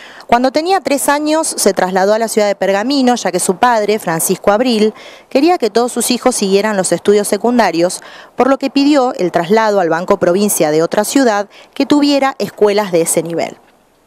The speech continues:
Estudió en la Escuela Normal de dicha ciudad, donde se recibió de maestra, pero comenzó a ejercer la docencia en Salto,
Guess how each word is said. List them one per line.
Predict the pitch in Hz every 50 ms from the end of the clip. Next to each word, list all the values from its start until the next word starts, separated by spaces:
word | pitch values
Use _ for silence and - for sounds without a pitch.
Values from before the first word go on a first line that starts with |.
| _ _ _ - - - - - - - _
Estudió | - 220 - - 262 254 285 311
en | 330
la | 330
Escuela | 269 - 247 240 254 247
Normal | 233 214 208 220 226 233 240 233
de | 196
dicha | 185 185 190 - 190
ciudad, | 185 - 208 208 220 254 262 262 262 254 240
donde | - - 196 190 185 190 190
se | 180 - 196
recibió | 175 185 175 - 185 185 190 190
de | 190 190
maestra, | 208 233 262 262 240 - - - 202 202 196 196 - - - - - _
pero | _ 262 269 277
comenzó | - 294 285 294 294 277 - 370
a | 392
ejercer | 302 330 302 277 - - 262 262
la | 269 254 220
docencia | 196 190 - - 220 226 233 - 220 185
en | 180
Salto, | 170 - - 233 196 170 151 - - 165 170